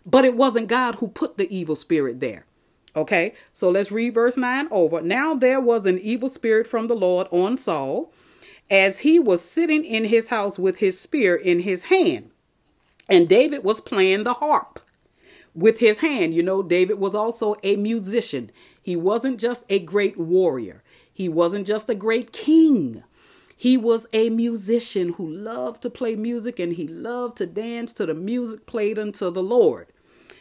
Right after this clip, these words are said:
Now, verse ten, Saul tried to pin David to the wall with the spear, but he slipped. He who? David slipped away out of Saul's presence, so that he struck the spear. Who is he?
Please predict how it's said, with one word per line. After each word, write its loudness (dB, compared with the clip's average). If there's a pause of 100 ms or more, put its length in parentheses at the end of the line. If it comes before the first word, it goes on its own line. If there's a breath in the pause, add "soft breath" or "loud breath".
(100)
Now, 0 (140)
verse 2
ten, 2 (340 soft breath)
Saul 2
tried 0
to 0
pin 4
David 4
to 0
the 2
wall 2
with -2
the -4
spear, 0
but 0
he -6
slipped. -2 (460)
He 0
who? 0 (500)
David 2
slipped -4
away 0
out -2
of -6
Saul's -6
presence, -6 (340 soft breath)
so 2
that 2
he -2
struck -6
the -2
spear. -2 (420)
Who -2
is -8
he? 0